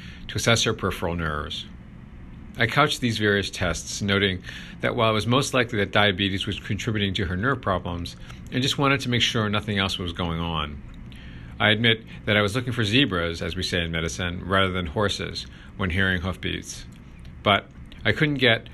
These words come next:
a relative level of parsimony with the degree of her neuropathy and the mildness of her diabetes. About a week later, the lab tests started to come in, all fairly normal,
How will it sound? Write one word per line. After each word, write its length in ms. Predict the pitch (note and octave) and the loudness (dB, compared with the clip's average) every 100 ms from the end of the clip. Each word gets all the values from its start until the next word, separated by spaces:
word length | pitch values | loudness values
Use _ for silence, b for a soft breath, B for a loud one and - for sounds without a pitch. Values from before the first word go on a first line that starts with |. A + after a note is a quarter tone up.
| - | -6
a 60 | G2+ | 2
relative 360 | G2+ G#2 G#2 | 2 2 0
level 240 | F#2+ F#2 F2+ | 2 2 0
of 140 | E2+ | -4
parsimony 760 | - B2 A#2+ F#2+ E2 D#2+ E2+ - - | 0 0 0 -4 -4 -4 -6 -10 -10
with 120 | F#2 | -6
the 80 | F#2 | -4
degree 260 | F#2+ G2+ | 0 0
of 80 | F#2+ | 0
her 100 | G#2+ | -2
neuropathy 680 | F#2+ F2+ E2 - - E2+ D#2 - - - | 0 0 0 -4 -6 -4 -6 -10 -16 -6
and 100 | G2+ | -2
the 60 | F#2 | -2
mildness 640 | F2 F#2 F#2+ G2 G2 - | 2 4 4 2 -4 -4
of 180 | F2 D#2+ | -4 -4
her 80 | E2 | -4
diabetes. 760 | D#2+ D2+ D#2+ D2+ D2+ - - - - - - - - - - - - - B B B B C3 | -2 -2 -2 -4 -4 -8 -12 -14 -16 -16 -16 -16 -16 -16 -18 -18 -18 -18 B B B B 0
About 220 | D3 F3 | 2 4
a 20 | |
week 200 | D#3 E3 | 2 2
later, 340 | G2+ F2+ F2 - - B B B B | 2 2 0 -6 -12 B B B B
the 80 | A2+ | 2
lab 260 | A2 A2 A2 | 6 6 4
tests 220 | G#2+ - | -2 2
started 220 | G2+ F2+ | 2 0
to 60 | - | -2
come 160 | F2 | -4
in, 180 | D#2 C#2 - - - - - | -2 -6 -10 -16 -16 -14 2
all 160 | G#2+ A2+ | 4 4
fairly 320 | A2+ G#2+ G#2+ | 4 2 2
normal, 340 | F2 E2 E2 | 0 -2 -4